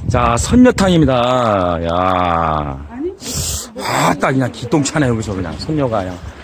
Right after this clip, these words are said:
목간을 막 하고, 그냥 전설이, 전설의 고향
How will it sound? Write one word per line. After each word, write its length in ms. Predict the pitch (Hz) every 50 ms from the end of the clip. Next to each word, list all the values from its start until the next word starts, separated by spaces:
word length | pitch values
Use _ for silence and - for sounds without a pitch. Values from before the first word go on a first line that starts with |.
| - - -
목간을 380 | 143 156 143 - 196 175 165 151
막 500 | 139 139 131 120 - - 180 - - -
하고, 160 | 170 135 113
그냥 100 | 110 113 107
전설이, 640 | - - 185 214 - 220 185 151 139 127 107 - -
전설의 360 | - 254 320 294 330 311 294
고향 300 | 254 233 214 160 117